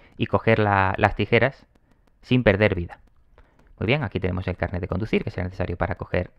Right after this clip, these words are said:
esa llave de ignición. Ojo. Ah. Vamos a ver. Es que quiero tocar, quiero, bueno, tocar. Quiero coger eso que hay ahí. Porque para pasarse el juego al cien por cien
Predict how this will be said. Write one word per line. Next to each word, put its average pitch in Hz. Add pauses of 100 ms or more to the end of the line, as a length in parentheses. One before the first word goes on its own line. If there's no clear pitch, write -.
esa -
llave 92
de 90
ignición. 92 (1120)
Ojo. - (720)
Ah. - (1200)
Vamos 95
a 101
ver. - (200)
Es -
que 143
quiero 139 (260)
tocar, 123 (400)
quiero, 117
bueno, 104
tocar. - (220)
Quiero -
coger - (1200)
eso 117
que -
hay 110
ahí. 117 (680)
Porque 147
para 113
pasarse 127
el 117
juego 123 (320)
al 101
cien 120
por 127
cien 127